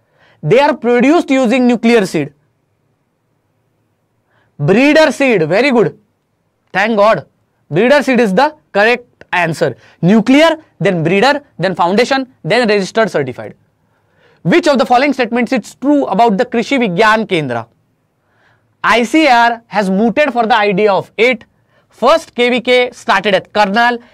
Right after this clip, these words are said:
and main objective of K V K is to organize training programs. This Karnal second statement is wrong because first K V K started at Pondicherry. Okay.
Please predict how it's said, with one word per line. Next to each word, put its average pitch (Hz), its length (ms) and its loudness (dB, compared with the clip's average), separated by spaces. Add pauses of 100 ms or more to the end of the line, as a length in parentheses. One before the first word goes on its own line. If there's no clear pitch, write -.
(100)
and 185 220 0
main 294 200 2
objective 233 460 0
of 233 200 -2
K 220 140 0
V 247 100 0
K 208 180 0
is 196 100 -6
to 240 80 -2
organize 220 680 -2
training 190 320 -2
programs. 123 380 -8 (260)
This 262 200 -2
Karnal 233 500 0
second 247 300 -2
statement 233 400 -2
is 185 120 -2
wrong 233 220 2
because 208 360 0 (220)
first 285 340 -2
K 226 120 0
V 220 120 0
K 240 140 0
started 208 500 -2
at 202 260 -2 (380)
Pondicherry. 208 840 2 (2750)
Okay. 247 280 -2